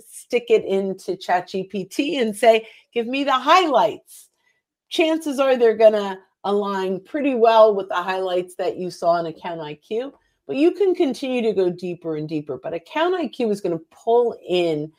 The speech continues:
those key areas that are gonna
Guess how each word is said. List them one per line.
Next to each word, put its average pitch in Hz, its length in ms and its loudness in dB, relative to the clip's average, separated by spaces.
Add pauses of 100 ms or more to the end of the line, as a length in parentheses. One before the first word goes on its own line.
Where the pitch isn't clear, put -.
(380)
those 180 280 -2
key 254 500 -4
areas 175 720 2
that 170 360 4
are 170 140 -2
gonna 175 320 -2